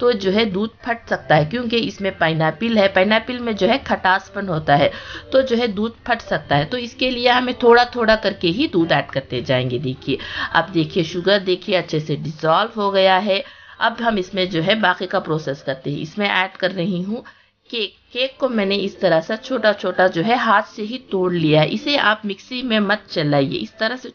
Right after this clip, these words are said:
छोटे छोटे chunks रहना ज़रूरी है।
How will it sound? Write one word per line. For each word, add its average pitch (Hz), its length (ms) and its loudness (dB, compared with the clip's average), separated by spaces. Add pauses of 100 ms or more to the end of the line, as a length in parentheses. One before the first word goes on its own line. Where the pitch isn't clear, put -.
(120)
छोटे 277 380 -4
छोटे 240 400 -6 (380)
chunks 269 360 -4
रहना 196 400 2
ज़रूरी 139 480 2
है। 139 180 2